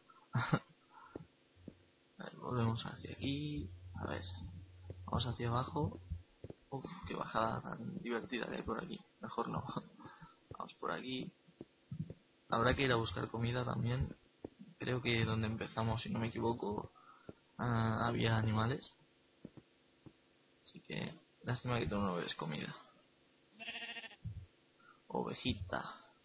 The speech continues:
A ver. Los dos cofres.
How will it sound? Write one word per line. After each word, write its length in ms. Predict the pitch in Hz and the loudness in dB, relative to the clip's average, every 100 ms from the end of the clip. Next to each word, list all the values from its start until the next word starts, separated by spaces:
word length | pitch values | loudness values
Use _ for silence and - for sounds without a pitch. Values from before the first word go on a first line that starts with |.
| - - | -20 -10
A 80 | 50 | -6
ver. 180 | 52 - - - - - - - - - - - - - - - - - - - - - - - - | -6 -6 -12 -20 -20 -20 -20 -20 -20 -20 -20 -20 -20 -14 -12 -12 -20 -20 -20 -18 -12 -8 -8 -10 -14
Los 180 | - - | -16 -4
dos 220 | 120 117 | -2 -2
cofres. 840 | - 120 - 131 131 - - - | -2 -4 -4 -6 -4 -6 -8 -10